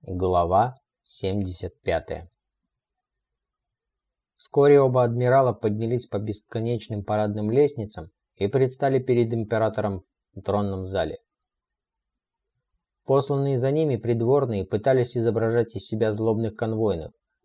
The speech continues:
но было заметно, что они трусят при виде настоящих боевых военачальников, в истрепанных в ратном труде мундирах. Джим обвел взглядом придворное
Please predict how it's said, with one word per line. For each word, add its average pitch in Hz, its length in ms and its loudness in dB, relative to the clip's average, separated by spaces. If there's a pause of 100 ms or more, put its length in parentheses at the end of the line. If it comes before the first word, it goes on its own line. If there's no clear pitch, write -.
но 120 140 -2
было 175 240 6
заметно, 139 480 0
что - 180 -4
они 113 220 -2
трусят 123 480 -2
при 107 160 2
виде 107 180 0
настоящих 101 640 -2
боевых 101 380 2
военачальников, 98 880 -2 (420)
в 110 160 -2
истрепанных 113 800 0 (140)
в 87 160 -6
ратном 101 420 0
труде 98 400 -4
мундирах. 95 600 -6 (1200)
Джим 151 320 0
обвел 135 380 4
взглядом 127 440 0
придворное 117 640 0